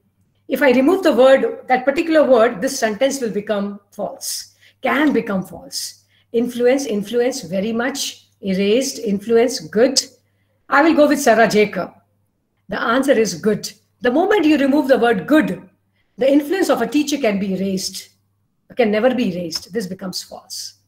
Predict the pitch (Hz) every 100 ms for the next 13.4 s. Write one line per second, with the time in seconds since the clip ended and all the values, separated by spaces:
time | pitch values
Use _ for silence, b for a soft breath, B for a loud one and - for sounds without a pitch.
0 | _ _ _ _ _ _ - 196 311 320
1 | 330 247 - - 262 330 320 294 311 247
2 | 262 269 294 - 214 202 226 247 220 214
3 | 226 254 269 233 202 196 180 - - 196
4 | 240 - 359 349 320 330 294 262 208 202
5 | 190 185 190 - _ _ _ _ _ -
6 | 240 - - 226 190 - B B - 247
7 | - 349 349 285 233 214 220 202 196 196
8 | 196 196 190 208 196 151 330 269 254 -
9 | 226 202 - 190 202 175 - - - -
10 | - - _ b - 220 208 294 320 254
11 | 180 226 311 311 285 277 - 262 254 208
12 | 226 240 285 202 233 196 202 214 160 185
13 | - 196 175